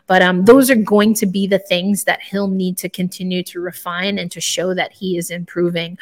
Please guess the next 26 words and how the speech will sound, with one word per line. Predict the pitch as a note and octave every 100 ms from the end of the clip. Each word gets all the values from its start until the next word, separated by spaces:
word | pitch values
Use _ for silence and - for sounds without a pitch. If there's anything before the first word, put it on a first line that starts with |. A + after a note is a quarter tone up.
| - - -
when | F#3 E3+
it | D#3
comes | - E3 F3 -
to | - E3
his | F3 F3
game, | E3 F3 E3+
to | E3+
show | - E3+
that | E3+ -
he | F#3
can | - F#3 F3 - - -
be | G3+ G3
on | F#3+ F#3+
pace | - E3 E3+
to | - -
play | - E3 D#3+ E3+ - - _
in | G3
the | F#3+ -
N | F3
H | F3 -
L | E3+
on | F3
a | F3+
more | G3+ G3+
consistent | G3 F#3 F#3+ F3+
basis. | F3+ G#3+ - - -